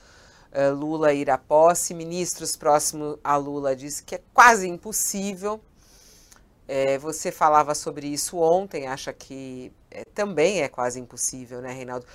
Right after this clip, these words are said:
Com essa mudança do discurso do Milei, mudou alguma coisa no seu pensamento? Não.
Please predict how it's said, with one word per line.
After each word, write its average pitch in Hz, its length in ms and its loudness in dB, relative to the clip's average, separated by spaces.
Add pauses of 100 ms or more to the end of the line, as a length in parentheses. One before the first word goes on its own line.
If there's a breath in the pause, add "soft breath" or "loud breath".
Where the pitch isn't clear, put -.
(140 soft breath)
Com 285 240 4
essa 262 240 8
mudança 240 720 6
do 214 120 -6
discurso 196 500 -8
do 190 80 -8
Milei, 175 300 2
mudou 165 260 2
alguma 165 260 2
coisa 202 440 2
no 143 80 -2
seu 147 140 -2
pensamento? 170 720 -2
Não. 131 240 -2